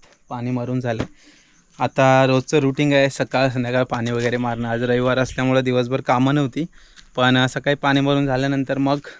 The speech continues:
अ, आपण गेलेलो मार्केटमध्ये. रविवारचं मार्केट जरासं फिरून आलो, मच्छी वगैरे घेतली, जास्त काही फिरलो नाही, मच्छी घेतली आणि लगेचच निघालो. बाकी छोटं मोठं सामान होतं, साखर वगैरे घ्यायची होती, तर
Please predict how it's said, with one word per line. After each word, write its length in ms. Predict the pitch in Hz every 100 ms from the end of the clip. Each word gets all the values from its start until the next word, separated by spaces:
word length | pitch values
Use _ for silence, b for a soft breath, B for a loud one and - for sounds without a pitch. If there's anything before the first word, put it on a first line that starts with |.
| _ 139
अ, 40 | 131 127 127
आपण 340 | 127 120 131
गेलेलो 460 | 127 120 123 127 151 - _
मार्केटमध्ये. 680 | 120 113 - 127 139 117 143 b b b b b _
रविवारचं 420 | 131 123 127 123
मार्केट 380 | 135 123 117 135
जरासं 440 | 127 127 123 139 135 - _
फिरून 260 | - 131 139
आलो, 220 | 139 143 - 160
मच्छी 280 | 143 -
वगैरे 260 | 160 170 175
घेतली, 240 | 185 190
जास्त 200 | 196 151
काही 140 | 196 208
फिरलो 260 | 196 170 196
नाही, 140 | 208
मच्छी 300 | 175 151 -
घेतली 220 | 175 170 180
आणि 220 | 180 180
लगेचच 420 | 160 170 185 175
निघालो. 420 | 170 156 170 151 214
बाकी 240 | 127 120 131
छोटं 180 | 131 131
मोठं 180 | 127 139
सामान 360 | 120 120 127
होतं, 180 | 127 123
साखर 360 | - 110 - 123
वगैरे 220 | 123 123
घ्यायची 320 | 120 117 -
होती, 220 | 123 151 156 b b b b b b b 131
तर 240 | 123